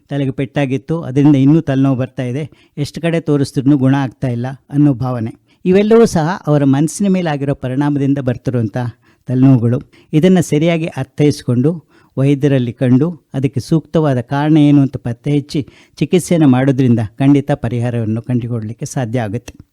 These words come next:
ನಮ್ಮ ಮೆದುಳು ಸಾಕಷ್ಟು ಕೆಲಸಗಳನ್ನು ಮಾಡುತ್ತೆ. It's a super computer. ನಮ್ಮ ಯೋಚನಾ ಶಕ್ತಿ ಅಲ್ಲದೆ ದೇಹದ ಎಲ್ಲ ಭಾಗದ ಚಲನೆಯನ್ನು ನಿಯಂತ್ರಣ ಮಾಡೋದು ಮೆದುಳು. ನಮ್ಮ ಬಲಭಾಗ ಮೆದುಳು ಎಡ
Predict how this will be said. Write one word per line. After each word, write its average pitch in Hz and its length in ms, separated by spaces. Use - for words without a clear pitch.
ನಮ್ಮ 165 320
ಮೆದುಳು 160 800
ಸಾಕಷ್ಟು 160 540
ಕೆಲಸಗಳನ್ನು 131 580
ಮಾಡುತ್ತೆ. 107 400
It's 139 160
a 165 180
super 139 320
computer. 117 440
ನಮ್ಮ 151 240
ಯೋಚನಾ 151 500
ಶಕ್ತಿ 160 520
ಅಲ್ಲದೆ 147 720
ದೇಹದ 175 340
ಎಲ್ಲ 165 340
ಭಾಗದ 165 380
ಚಲನೆಯನ್ನು 170 640
ನಿಯಂತ್ರಣ 143 520
ಮಾಡೋದು 131 340
ಮೆದುಳು. 113 320
ನಮ್ಮ 147 200
ಬಲಭಾಗ 170 580
ಮೆದುಳು 143 500
ಎಡ 143 300